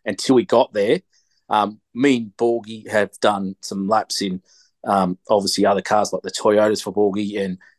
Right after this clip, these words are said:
the Colorado last year, which he won the title. He goes, for him, he went, it just reminded me just of, of a Toyota jumping in the car. So that was good. It had some familiarity for him.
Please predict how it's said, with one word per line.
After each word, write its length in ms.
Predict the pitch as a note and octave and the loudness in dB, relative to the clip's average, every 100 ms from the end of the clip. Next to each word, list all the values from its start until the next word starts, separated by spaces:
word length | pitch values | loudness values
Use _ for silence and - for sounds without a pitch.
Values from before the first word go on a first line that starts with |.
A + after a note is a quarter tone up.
| _ | _
the 300 | G2 F#2+ F#2 F2+ | -2 0 -2 -2
Colorado 460 | G#2 G2 G#2+ G2+ | 0 2 4 2
last 280 | F#2+ G2 - | 0 -2 -2
year, 120 | G2 | -8
which 140 | F#2+ - | -12 -12
he 60 | |
won 140 | G2 F2 | -10 -10
the 120 | F2+ - | -12 -2
title. 400 | C3 B2+ A2+ C3 - | 2 2 2 -4 -6
He 160 | B2 A2+ | -4 0
goes, 460 | A#2+ A2 G#2+ F#2+ - _ _ _ _ _ _ - | 2 2 0 -6 -14 _ _ _ _ _ _ -6
for 120 | G2+ | -4
him, 260 | C#3 C#3+ C#3+ | 0 0 -2
he 240 | B2 A#2 | -4 -4
went, 240 | A2+ A2 - - | 0 -2 -2 -8
it 180 | F#2+ - | -8 -4
just 180 | G#2+ | -2
reminded 300 | A2+ A2 G2 F#2 | 0 2 2 0
me 60 | |
just 280 | F#2 - - | 0 0 0
of, 180 | G#2 - _ A#2+ | -2 -2 _ 0
of 180 | G#2+ | 0
a 80 | G2 | 0
Toyota 520 | - G#2 G#2+ D3+ F3 F3 _ | -4 -2 2 2 2 -2 _
jumping 240 | A2 F#2+ G#2 | -8 -8 -8
in 100 | G2 | -10
the 60 | F#2 | -2
car. 320 | D3 F3+ G#3+ - - | 2 2 0 -6 -6
So 120 | - | 2
that 100 | G#3+ | 4
was 100 | C3+ | 2
good. 200 | - C#3+ | -2 -4
It 60 | - | -4
had 200 | - A#2+ | -4 -6
some 120 | - F#2+ | -6 -14
familiarity 800 | G#2+ G#2 G#2+ G2+ A2+ C3+ C3 | -10 -6 -6 0 2 2 0
for 180 | B2 C3+ | 0 0
him. 120 | C3+ | 0